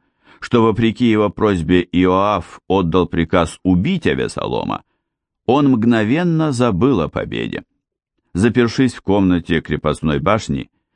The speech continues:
Давид оплакивал мятежного сына и осквернителя своей чести так страстно, что Иоаву пришлось вмешаться и бросить в лицо своему повелителю резкие, но справедливые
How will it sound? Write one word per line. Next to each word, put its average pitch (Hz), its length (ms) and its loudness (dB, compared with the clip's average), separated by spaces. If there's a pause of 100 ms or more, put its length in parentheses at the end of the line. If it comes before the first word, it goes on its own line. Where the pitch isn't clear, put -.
(240)
Давид 117 600 0
оплакивал 123 800 0
мятежного 92 680 0
сына 127 480 -2 (260)
и 101 80 4
осквернителя 95 840 0
своей 71 340 -2
чести 101 600 -2 (120)
так 151 260 0
страстно, - 720 -4 (320)
что 120 280 0
Иоаву 110 720 0
пришлось 104 540 -2
вмешаться 82 840 0 (460)
и 127 100 4
бросить 139 520 0
в 104 60 -2
лицо 120 380 0
своему 87 420 0
повелителю 82 680 0
резкие, 107 840 -2
но 82 180 0
справедливые 82 1040 0